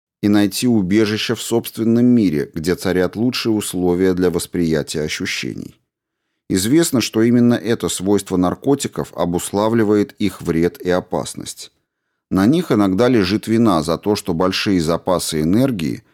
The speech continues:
которые могли бы быть использованы для улучшения человеческой участи, растрачиваются зря. Сложное строение нашего душевного аппарата позволяет, однако, прибегать к целому ряду других воздействий.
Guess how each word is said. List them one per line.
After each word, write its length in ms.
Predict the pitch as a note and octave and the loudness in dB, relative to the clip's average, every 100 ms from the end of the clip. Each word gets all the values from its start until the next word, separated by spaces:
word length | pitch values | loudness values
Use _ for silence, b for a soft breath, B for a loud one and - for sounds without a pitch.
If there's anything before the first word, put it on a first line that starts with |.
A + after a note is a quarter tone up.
| _ _ | _ _
которые 420 | - F2+ G2 F#2 | -6 -2 2 4
могли 320 | F2+ F2+ G2 | 4 4 2
бы 140 | F#2 E2+ | 2 2
быть 240 | F2+ - | 0 -4
использованы 760 | E2 - G#2 G#2 F#2 F2 E2+ E2 | -8 -4 0 0 2 0 0 0
для 200 | E2 E2 | 2 2
улучшения 720 | E2+ F#2+ - - F2+ D#2 C#2+ | 2 0 0 0 2 0 -2
человеческой 800 | - F2 E2 D#2+ D2 - D#2+ - | -2 0 0 -2 -6 -6 -8 -4
участи, 560 | A2+ B2 A#2+ - A2 - | -2 -2 -4 -4 -6 -6
растрачиваются 1000 | - E2+ - D#2 D2+ D2 E2+ E2+ E2+ G#2 | -4 -4 -4 -4 -4 -4 -2 -2 -2 -4
зря. 400 | G2 G#2+ F2 A1 - _ _ _ _ _ _ | -4 -2 -2 -4 -14 _ _ _ _ _ _
Сложное 640 | - - A#2+ C#3 C3 A2 | -14 -2 0 2 2 0
строение 760 | A2 - G2 G2 G2+ A2+ F2+ D#2+ | 0 -2 -2 -2 -2 0 0 0
нашего 480 | D2+ F2 - D#2+ D2+ | 0 -2 -2 -4 -2
душевного 720 | D2+ - F2+ D#2 D2+ C#2+ C#2 | -2 -2 -2 0 0 -2 -2
аппарата 580 | C2+ D2 E2 A2 A2+ - | -4 -4 -2 -2 -2 -10
позволяет, 720 | - D#2 D#2+ F2+ A#2 B2 A#2+ | -8 -6 -2 0 0 0 -2
однако, 460 | F#2 E2 F#2+ F#2+ F#2 | -2 0 0 -2 -6
прибегать 600 | - D#2+ D#2+ D#2 F#2 - | -4 -4 -2 0 -2 -4
к 100 | - | -10
целому 500 | - G2+ G2 G2 F#2 | 0 2 2 2 2
ряду 360 | E2 D#2 D#2+ | 0 -2 -4
других 480 | D#2+ E2+ E2 D#2 - | -4 -6 -6 -8 -4
воздействий. 800 | F2+ E2+ D2+ B1+ - - G1+ _ | -6 -6 -8 -10 -10 -16 -18 _